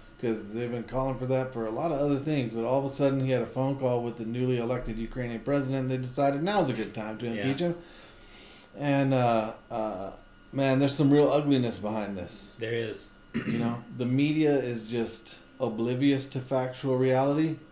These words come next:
Speaker 1: and, uh, Schiff is oblivious to factual. He's not oblivious. He knows exactly
Speaker 2: No,
Speaker 1: what
Speaker 2: no,
Speaker 1: he's
Speaker 2: he
Speaker 1: doing.
Speaker 2: knows exactly what he's doing, yeah.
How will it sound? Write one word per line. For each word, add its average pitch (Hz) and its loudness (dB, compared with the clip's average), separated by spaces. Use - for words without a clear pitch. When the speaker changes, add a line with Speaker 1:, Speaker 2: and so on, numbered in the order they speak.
Speaker 1:
and, 101 -8
uh, 95 -8
Schiff 143 -2
is 127 -2
oblivious 139 0
to 135 -8
factual. 139 -2
He's 165 -2
not 202 2
oblivious. 117 0
He 175 -2
knows 120 0
exactly 123 2
Speaker 2:
No, 98 -2
Speaker 1:
what 98 -4
Speaker 2:
no, 98 -4
Speaker 1:
he's 95 -6
Speaker 2:
he 107 -8
Speaker 1:
doing. 139 2
Speaker 2:
knows 120 0
exactly 101 -6
what 98 -6
he's 98 -12
doing, 98 -10
yeah. 101 -6